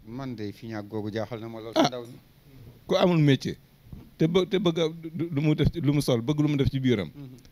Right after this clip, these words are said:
Speaker 2: Balaa yàgg mu def leen. Yal na Yàlla jubal nu.
Speaker 1: Amiin.
Speaker 2: Yal na Yàlla fayal nu kilifa yi.
Speaker 1: Jërëjëf, <laughs> jërëjëf, euh, Serigne Babacar, ci kàddu yu am solo yi nga xamante ni moom la fi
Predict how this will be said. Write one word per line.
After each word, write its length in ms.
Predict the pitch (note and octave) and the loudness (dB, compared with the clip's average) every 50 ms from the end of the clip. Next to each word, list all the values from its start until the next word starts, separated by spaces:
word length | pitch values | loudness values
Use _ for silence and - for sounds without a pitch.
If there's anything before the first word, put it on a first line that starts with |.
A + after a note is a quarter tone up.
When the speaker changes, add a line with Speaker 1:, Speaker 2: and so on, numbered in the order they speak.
| _ - | _ -8
Speaker 2:
Balaa 260 | F2 G2 G#2 A2+ A#2+ | -4 -2 2 4 4
yàgg 160 | C3 C#3 C3+ C#3 | 4 4 2 0
mu 80 | D3 | -2
def 120 | D3+ C#3 C3+ | -2 -2 -2
leen. 320 | D#3 D#3+ D#3+ D3+ - - - - - - - _ _ _ _ _ _ _ _ - | -2 -4 -4 -6 -8 -12 -16 -20 -20 -20 -20 _ _ _ _ _ _ _ _ -6
Yal 160 | A2 A#2+ B2 | -4 -2 0
na 60 | B2+ | 2
Yàlla 200 | B2+ A#2+ B2 A#2+ A#2 A#2+ A#2 C3+ C#3+ G#2+ | 2 2 2 0 -2 -2 -6 -6 -2 2
jubal 240 | C3 C3 C3 B2+ | 4 6 6 6
nu. 200 | A#2 A2+ G2+ G2 G#2 - - | 4 0 -2 -6 -8 -14 -18
Speaker 1:
Amiin. 240 | B2+ B2+ B2 A#2+ A#2 | -18 -16 -12 -8 -6
Speaker 2:
Yal 120 | G#2+ G#2+ | -2 0
na 80 | A2 A#2 | 2 2
Yàlla 220 | A2+ A2+ A2+ A2 | 2 2 2 0
fayal 200 | G#2 - A#2+ A2+ | 0 0 0 0
nu 80 | G#2+ G#2+ C3 | 0 -2 -2
kilifa 280 | C#3 C#3 D3 D3+ - | -2 -2 -2 -2 -4
yi. 100 | E2+ - | -2 2
Speaker 1:
Jërëjëf, 460 | A#2+ D3 D3+ D3 D3+ C3+ C3+ C#3+ B2+ B2 C3 C#3 - - C#3 | 4 6 8 8 8 8 8 8 8 8 6 6 6 6 6
<laughs> 280 | - - F3 E3 C#3 B2+ | 6 8 6 6 6 6
jërëjëf, 420 | D#3+ D#3+ D#3+ D3 C#3+ E3 D#3+ D#3+ | 6 6 6 6 6 4 2 4
euh, 200 | D3 B2+ B2 B2+ B2 | 4 6 6 6 6
Serigne 280 | - D#3 C#3 C3 B2+ | 4 4 2 4 4
Babacar, 420 | A#2 A#2 A#2 A2 A#2 - - C#3 D3 - - - - - - - - - | 6 6 6 6 6 4 4 2 0 0 -6 -10 -10 -10 -10 -10 -10 -4
ci 460 | - D#3 C#3+ C#3 C#3 C#3 C3+ C3 C3 B2+ | 2 4 6 8 8 8 6 6 4 2
kàddu 240 | - C#3+ C#3 C3+ C3+ | -2 0 2 2 2
yu 80 | - | 2
am 140 | B2+ C3+ C3 | 2 0 -2
solo 280 | A#2 - C3+ B2 B2 B2 | 0 0 0 0 2 2
yi 160 | B2 B2 C3 | 2 2 4
nga 120 | B2+ B2+ | 4 4
xamante 460 | B2 - C3 A#2+ A#2+ A#2+ A2 G2+ B2 | 4 4 4 4 4 4 2 0 0
ni 220 | A2+ A#2 A#2 A#2 A2+ | 0 2 2 2 2
moom 260 | A2+ A#2 B2 A#2+ A#2+ | 4 4 4 6 6
la 240 | A#2 A2+ A#2 A2 G#2+ | 6 6 6 6 6
fi 140 | G#2+ - | 4 2